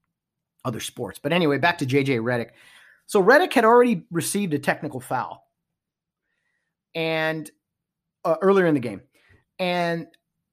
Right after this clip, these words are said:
there's a play. He actually had the ball. He was on offense, and there was a foul called against the defense. Well, he was kind of in the key in the crowd, and he, like, looked at the official,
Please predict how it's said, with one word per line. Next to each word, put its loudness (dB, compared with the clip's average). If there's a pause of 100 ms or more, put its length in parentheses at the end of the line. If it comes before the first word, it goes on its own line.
(220)
there's 0
a 0
play. 2
He 2
actually 0
had 2
the -2
ball. 2 (140)
He -8
was -4
on 2
offense, -4 (440)
and 0
there 2
was 2
a -6
foul -2
called -2
against -4
the -8
defense. -4 (840)
Well, 2
he 0
was -4
kind 0
of -2
in -2
the -4
key -6
in 0
the -4
crowd, 0
and -4
he, -2
like, -2
looked -2
at -10
the -4
official, -4